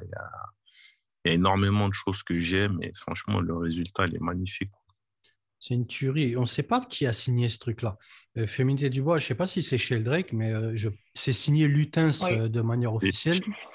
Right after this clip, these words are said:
Speaker 1: c'est
Speaker 2: C'est,
Speaker 1: Sheldrake.
Speaker 2: c'est Sheldrake, hein, voilà, OK.
Speaker 3: Oui, oui.
Speaker 2: Ah, c'est, c'est, pff, laisse tomber. Splendeur, ce parfum.
Speaker 1: Mm.
Speaker 2: Incroyable, quoi. Même la thématique, hein, faut pas oublier, hein, quand ça, quand c'est arrivé,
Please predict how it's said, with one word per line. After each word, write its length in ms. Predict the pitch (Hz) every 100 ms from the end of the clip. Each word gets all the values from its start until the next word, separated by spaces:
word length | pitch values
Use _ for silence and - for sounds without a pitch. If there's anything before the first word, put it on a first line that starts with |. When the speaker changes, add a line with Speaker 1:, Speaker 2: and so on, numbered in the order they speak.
| - 98 _ _ _
Speaker 1:
c'est 140 | - 131
Speaker 2:
C'est, 0 |
Speaker 1:
Sheldrake. 420 | 110 92 95 92
Speaker 2:
c'est 60 |
Sheldrake, 420 | 123 156 147 127 113
hein, 100 | 107
voilà, 300 | 110 104 101
OK. 160 | 104
Speaker 3:
Oui, 80 | 87 - _ _ -
oui. 180 | 165 123 - _ _ _
Speaker 2:
Ah, 100 | 110
c'est, 320 | 101 101 98
c'est, 320 | 95 - 92 92 -
pff, 260 | - - -
laisse 180 | - -
tomber. 380 | - - 90 95 _ _ -
Splendeur, 560 | - - 110 107 110
ce 120 | -
parfum. 340 | - - - _ _ _ _ _ _ _ _ -
Speaker 1:
Mm. 160 | -
Speaker 2:
Incroyable, 540 | 104 - 104 110 113 -
quoi. 160 | - - - -
Même 160 | 139
la 80 | 131
thématique, 580 | 117 131 147 147 180 120
hein, 160 | 117 98
faut 120 | 101
pas 140 | 120
oublier, 320 | 113 117 147
hein, 120 | 139 101
quand 140 | 104
ça, 180 | - 113
quand 120 | -
c'est 180 | 113 -
arrivé, 680 | 113 104 117 113 151 160